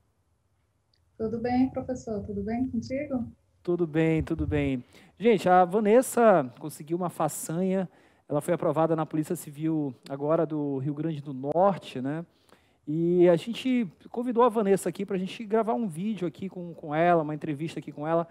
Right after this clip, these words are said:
Speaker 2: saber exatamente o que ela fez. Ela é mãe, ela é trabalhadora, e ela mesmo assim conseguiu lutar, né, pra conquistar a aprovação num concurso público policial, né?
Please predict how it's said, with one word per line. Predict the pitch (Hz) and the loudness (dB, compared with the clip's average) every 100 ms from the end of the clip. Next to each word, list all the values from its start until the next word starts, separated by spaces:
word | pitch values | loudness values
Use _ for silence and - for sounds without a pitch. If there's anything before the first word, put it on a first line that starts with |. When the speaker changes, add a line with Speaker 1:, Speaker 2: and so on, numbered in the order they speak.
| _ _ _ _ | _ _ _ _
Speaker 2:
saber | - 233 190 | 0 0 4
exatamente | 247 220 226 208 208 | 2 4 0 0 -4
o | - | 0
que | |
ela | 165 147 | 0 0
fez. | - 180 185 180 175 147 | 0 4 8 6 4 -4
Ela | 156 165 | 0 2
é | 143 | 0
mãe, | 139 165 185 185 175 170 156 | -4 -2 2 4 2 2 0
ela | 160 170 | 2 2
é | 151 _ _ | 2 _ _
trabalhadora, | 175 165 156 135 139 165 170 170 160 156 - - _ _ _ - | -4 0 0 0 0 0 4 4 2 0 -2 -20 _ _ _ 2
e | 175 | 6
ela | 185 202 | 8 8
mesmo | 190 214 220 | 10 10 10
assim | 208 - 220 | 0 -2 -6
conseguiu | 226 202 208 170 220 240 | -6 -6 -6 -6 -4 -4
lutar, | 226 277 _ 202 233 208 | -2 -4 _ 4 6 4
né, | 160 180 | 2 -2
pra | - 180 180 | 0 4 4
conquistar | - 196 - - 185 175 196 - _ - _ _ | 2 -12 -12 -6 0 2 2 -2 _ -20 _ _
a | 160 | -6
aprovação | - 196 196 180 - 180 196 214 | 4 6 6 4 0 -2 0 -2
num | 214 220 | -4 -6
concurso | 202 220 233 214 | -6 -8 -8 -10
público | 202 208 196 | -6 -8 -6
policial, | 226 208 - 262 185 202 160 123 | -8 -8 0 6 8 8 4 -4
né? | 151 | -4